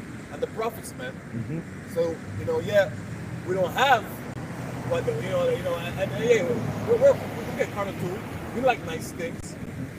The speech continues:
Speaker 1: right? We see nice cars going down and, and girls with big booty and, and nice places. But you know what? This ain't our rest, man.
Speaker 2: Mm-hmm.
Speaker 1: Right? And that's a comfort in Scripture. Second Thessalonians four and eight,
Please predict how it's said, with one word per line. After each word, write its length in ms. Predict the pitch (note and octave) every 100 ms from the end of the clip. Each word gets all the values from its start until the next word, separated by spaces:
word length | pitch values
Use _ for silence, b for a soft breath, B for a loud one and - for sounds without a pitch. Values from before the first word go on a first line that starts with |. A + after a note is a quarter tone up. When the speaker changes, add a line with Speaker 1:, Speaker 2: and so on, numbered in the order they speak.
| - -
Speaker 1:
right? 200 | D#3+ E3+ - - - -
We 60 | A#3
see 160 | C4
nice 280 | G3+ F#3+ F3+
cars 240 | - E3+
going 300 | E3 D#3+ D#3 -
down 340 | D#3 D#3 E3 - - -
and, 100 | C#3
and 240 | D3 D3 C3+
girls 240 | E3+ D#3+
with 160 | D3+ F3
big 160 | D3+
booty 280 | E3+ E3+ D#3+
and, 220 | D3 C#3 A#2+
and 120 | A#2+
nice 240 | D#3+ D#3 -
places. 480 | - E3+ F3 F#3+ - - - -
But 80 |
you 60 | F3+
know 120 | F#3
what? 220 | F#3 G3 - - -
This 180 | E3+ F3
ain't 140 | F3+ E3
our 200 | D#3 E3
rest, 200 | - -
man. 140 | B2 A#2+
Speaker 2:
Mm-hmm. 680 | C3 C#3 D#3+ - - - B2+
Speaker 1:
Right? 120 | C#3
And 100 | C#3
that's 140 | E3+ E3
a 40 | - -
comfort 380 | G3 F#3+ F3+ D#3+
in 60 |
Scripture. 520 | - - G3 - G#2 - - - -
Second 300 | - - E3
Thessalonians 680 | F3+ E3 F3 F3+ F#3+ G#3+ - - - - - F3
four 200 | F#3+ G3+
and 100 | F#3+
eight, 160 | G#3